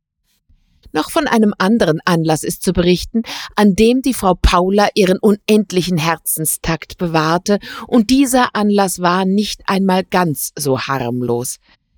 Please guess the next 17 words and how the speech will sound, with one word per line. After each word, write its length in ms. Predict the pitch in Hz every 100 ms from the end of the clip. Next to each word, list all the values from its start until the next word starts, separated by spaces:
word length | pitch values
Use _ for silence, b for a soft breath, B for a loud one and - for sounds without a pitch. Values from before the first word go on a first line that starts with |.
| _ _
Er 160 | - 226
begab 540 | 220 - 190 175 -
sich 360 | - 226 233 -
bei 160 | - 214
meiner 360 | 220 226 226
Rückkehr 680 | 262 - - - - 135 -
aus 160 | 135
der 160 | - -
Emigration 880 | 160 151 - 175 180 - 202 214 226 B B B
ein 200 | 190 180
paar 320 | - 208 220
Jahre 480 | 208 170 156 170 180
nach 460 | 156 131 139 -
Kriegsschluss. 1000 | - - 143 - - - 143 117 - - - _ b _ _ -
Überflüssig 800 | 226 180 156 139 151 143 143 -
zu 160 | 170
sagen, 460 | 151 151 143 156